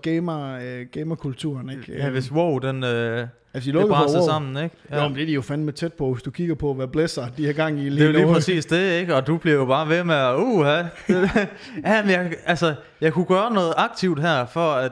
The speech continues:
Speaker 2: ligesom at vise Blizzard, at jeg ikke,
Speaker 1: Mm,
Speaker 2: øh,
Speaker 1: mm,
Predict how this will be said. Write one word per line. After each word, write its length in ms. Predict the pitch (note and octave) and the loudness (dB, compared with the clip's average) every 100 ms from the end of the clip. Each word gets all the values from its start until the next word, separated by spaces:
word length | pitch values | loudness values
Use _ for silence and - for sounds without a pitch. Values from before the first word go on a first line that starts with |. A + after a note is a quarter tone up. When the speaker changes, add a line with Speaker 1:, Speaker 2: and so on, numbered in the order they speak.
| - D3 | -6 -10
Speaker 2:
ligesom 300 | D#3+ D#3+ C#3 | -8 -6 -8
at 140 | B2 | -4
vise 260 | D#3+ F#3 - | -4 -4 -2
Blizzard, 420 | D#3 E3+ B2 G#2+ | -2 -2 -6 -6
at 200 | C3 B2 | -8 -2
jeg 180 | C3 C3 | -2 0
ikke, 520 | E3 - C#3 B2+ A#2 A2+ D3 | 0 -2 -2 0 -2 -4 -2
Speaker 1:
Mm, 60 | |
Speaker 2:
øh, 60 | |
Speaker 1:
mm, 60 | D3 | -2